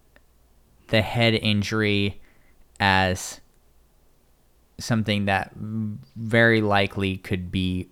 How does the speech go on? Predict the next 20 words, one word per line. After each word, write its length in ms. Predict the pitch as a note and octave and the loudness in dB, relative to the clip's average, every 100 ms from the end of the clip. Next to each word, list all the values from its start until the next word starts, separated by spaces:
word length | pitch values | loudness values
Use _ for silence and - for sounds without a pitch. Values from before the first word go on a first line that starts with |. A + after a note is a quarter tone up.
| _ | _
related 540 | - G#2 F#2+ F#2 F#2 F2+ | -6 -2 0 -2 -4 -6
to 180 | - F2+ | -8 -8
selfishness. 760 | - F2 - - - A#1 - - - _ _ _ _ - _ _ - | -4 -6 -6 -8 -8 -8 -10 -16 -20 _ _ _ _ -20 _ _ -6
It 180 | G#2 | -4
just 240 | - G#2 - | 0 0 0
seems 300 | A#2+ A2 G#2 | 2 2 2
like 160 | G#2 G2 | 0 0
another 640 | G2 G2+ G#2+ G#2 G#2 G2+ - - _ _ _ _ _ _ _ _ _ _ _ _ _ - | 0 2 2 2 2 0 -4 -20 _ _ _ _ _ _ _ _ _ _ _ _ _ -18
thing 760 | - - - A2+ A2+ G#2+ G#2 G2+ - _ _ _ _ _ _ | -18 -16 -2 2 4 2 0 -4 -8 _ _ _ _ _ _
in 240 | G#2+ G#2 G2 | -10 -8 -4
this 240 | G2+ G2 | -6 -6
barrel 920 | G#2+ G2+ G#2 G#2 G#2 F#2+ F#2 F#2 - - - | -6 0 2 4 2 2 0 -4 -12 -8 0
of 420 | G2+ F#2+ - - _ _ _ - | 2 2 -2 -12 _ _ _ -8
things 360 | - A#2 A2 - | -2 0 0 0
that 140 | F#2+ | 0
we 140 | F#2+ F#2 | 0 -4
keep 320 | - A2+ - | -4 -6 -4
seeing 380 | - G#2+ G2+ G2+ | -6 -2 -2 -2
from 240 | - F#2 | -4 -4
him 380 | F2 F#2 F2+ F#2 | -2 -4 -4 -6